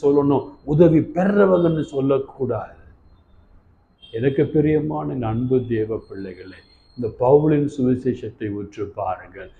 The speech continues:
இயேசுவின் சுவிசேஷத்தை உற்று பாருங்க. நீங்க வாங்குறதை பார்க்கிலும்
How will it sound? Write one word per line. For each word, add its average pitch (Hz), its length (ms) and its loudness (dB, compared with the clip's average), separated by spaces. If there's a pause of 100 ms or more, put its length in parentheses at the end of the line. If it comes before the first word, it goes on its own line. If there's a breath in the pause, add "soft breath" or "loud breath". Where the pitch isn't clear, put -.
(200)
இயேசுவின் 151 600 0 (100)
சுவிசேஷத்தை 123 600 -2
உற்று 113 380 -2
பாருங்க. 101 580 -6 (360 soft breath)
நீங்க 151 440 4
வாங்குறதை 151 840 4
பார்க்கிலும் 123 760 -2